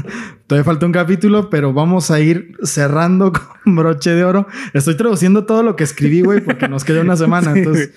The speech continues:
Speaker 2: güey.
Speaker 1: tengan
Speaker 2: Nos ag-,
Speaker 1: paciencia.
Speaker 2: nos agarró de, de,
Speaker 1: Sí,
Speaker 2: de
Speaker 1: sí, nos agarró de sorpresa.
Speaker 2: Sí.
Speaker 1: Trayendo la antítesis más grande en este tema de los asesinos seriales.
Speaker 2: Ok.
Speaker 1: Durante este mes hemos visto que nadie escapa a convertirse en un asesino.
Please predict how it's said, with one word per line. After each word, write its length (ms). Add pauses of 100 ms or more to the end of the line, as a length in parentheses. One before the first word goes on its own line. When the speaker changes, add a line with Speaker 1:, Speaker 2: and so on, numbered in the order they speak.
(120)
Speaker 2:
güey. 100
Speaker 1:
tengan 160
Speaker 2:
Nos 60
ag-, 40
Speaker 1:
paciencia. 400
Speaker 2:
nos 140
agarró 360
de, 380 (240)
de, 140
Speaker 1:
Sí, 100
Speaker 2:
de 220
Speaker 1:
sí, 120
nos 140
agarró 240
de 60
sorpresa. 420
Speaker 2:
Sí. 120 (200)
Speaker 1:
Trayendo 480
la 220
antítesis 640
más 220
grande 420
en 180
este 240
tema 380
de 140
los 280
asesinos 540
seriales. 640 (880)
Speaker 2:
Ok. 100
Speaker 1:
Durante 680
este 260
mes 360 (200)
hemos 280
visto 380
que 100
nadie 280
escapa 440
a 80
convertirse 640
en 60
un 100
asesino. 640